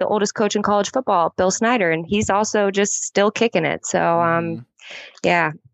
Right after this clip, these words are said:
Speaker 1: I mean, maybe he lasts another decade, but a girl can hope that he decides to retire soon, can't she?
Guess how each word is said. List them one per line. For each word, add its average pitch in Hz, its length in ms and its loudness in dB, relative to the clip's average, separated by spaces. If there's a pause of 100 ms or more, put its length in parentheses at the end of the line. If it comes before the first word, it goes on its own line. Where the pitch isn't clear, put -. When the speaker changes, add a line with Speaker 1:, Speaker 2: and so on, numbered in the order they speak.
(200)
Speaker 1:
I 175 60 -6
mean, 175 180 0
maybe 185 260 2
he 180 200 4
lasts 175 380 2
another 170 280 2
decade, 170 420 0
but 170 120 2
a 165 60 0
girl 180 200 2
can 175 160 -4
hope 175 320 0
that 156 180 4
he 165 200 -4
decides 156 400 -2
to - 80 -2
retire - 320 0
soon, 165 280 -2
can't 160 260 -2
she? 226 220 2